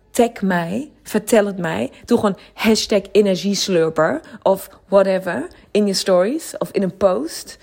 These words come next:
wat het dan ook is. Je hoeft natuurlijk niet te vertellen als je wilt wat het precies is, want misschien gaat het wel over mensen <laughs> waar jij even niet wilt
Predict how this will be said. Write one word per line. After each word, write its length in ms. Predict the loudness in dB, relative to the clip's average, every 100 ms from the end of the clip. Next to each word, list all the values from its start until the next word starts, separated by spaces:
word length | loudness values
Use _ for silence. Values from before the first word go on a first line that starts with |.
| -20 _
wat 200 | 0 2
het 100 | 0
dan 160 | -2 -2
ook 160 | -4
is. 380 | -4 -4 -8 -16 -20 _ _ _ _ _ _ _ _
Je 120 | -2
hoeft 140 | 0
natuurlijk 340 | 0 2 2 2
niet 140 | 0
te 100 | -2
vertellen 460 | -4 0 2 2 2
als 180 | 0 0
je 100 | 0
wilt 260 | 0 2
wat 140 | 2 0
het 120 | -4
precies 360 | -8 -6 -6 -2
is, 200 | -2 -2
want 120 | -4
misschien 220 | -4 -4
gaat 140 | -4
het 100 | 0
wel 120 | 2 2
over 180 | 2
mensen 480 | 2 2 2 2 0 0 -6 -4
<laughs> 300 | -2 0 2
waar 100 | 2
jij 200 | 2 0
even 220 | 0 2
niet 200 | 4 2
wilt 440 | 4 4 4 0